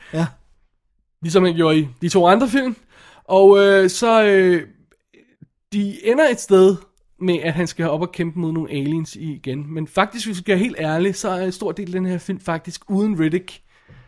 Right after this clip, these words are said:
Speaker 2: Men i stedet for med nogle dusørjæger, som lander på planeten. Et team af seje dusørjæger,
Speaker 1: Ja.
Speaker 2: øh, anført af Matt Nable,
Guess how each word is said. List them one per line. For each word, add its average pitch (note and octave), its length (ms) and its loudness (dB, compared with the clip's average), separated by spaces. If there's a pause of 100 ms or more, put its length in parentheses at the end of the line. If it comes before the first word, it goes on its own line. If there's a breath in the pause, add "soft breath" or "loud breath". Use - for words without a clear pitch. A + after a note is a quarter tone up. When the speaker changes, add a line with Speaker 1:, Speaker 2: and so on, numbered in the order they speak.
(120 soft breath)
Speaker 2:
Men F3 120 0
i - 20 -6
stedet F#3+ 280 0
for F3+ 160 -2
med F3 120 -2
nogle E3+ 160 -4
dusørjæger, D3+ 560 -4 (440)
som E3 160 -4
lander D#3 280 0
på F#3 140 -8
planeten. E3 600 -6
Et D#3 120 -12
team F#3+ 320 -4
af D3+ 80 -10
seje F#3 380 2
dusørjæger, A3 640 -4 (220 soft breath)
Speaker 1:
Ja. C#3+ 180 -4 (200)
Speaker 2:
øh, F#3 400 -2
anført F#3+ 600 -2
af D#3+ 300 -4 (300 soft breath)
Matt D#3+ 380 -2
Nable, E3+ 460 2